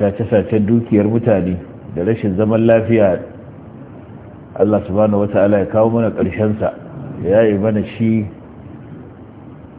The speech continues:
ta hanyar da ba ma tsammani. Yan uwanmu da suke hannun yan garkuwa da mutane, Allah subhanahu wata'ala ya kubutar da su, Allah ya dawo da su cikin iyalansu lafiya,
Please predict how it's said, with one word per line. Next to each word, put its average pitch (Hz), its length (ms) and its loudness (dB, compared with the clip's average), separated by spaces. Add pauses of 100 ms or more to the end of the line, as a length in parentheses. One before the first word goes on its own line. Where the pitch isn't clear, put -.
(140)
ta 110 160 4
hanyar 120 260 4
da 104 80 4
ba 120 180 4
ma 117 140 2
tsammani. 95 500 0 (2750)
Yan 104 200 2
uwanmu 117 260 4
da 98 140 2
suke 113 200 0
hannun 107 380 2
yan 110 180 0
garkuwa 113 440 2
da 104 80 2
mutane, 104 600 2
Allah 104 280 2
subhanahu 98 360 0
wata'ala 104 260 0
ya 95 60 0
kubutar 110 420 -4
da 104 100 -2
su, - 160 -8 (680)
Allah 101 240 2
ya - 20 0
dawo 107 200 4
da 101 160 2
su 98 140 -4
cikin 107 320 -6
iyalansu 101 440 0
lafiya, 104 420 2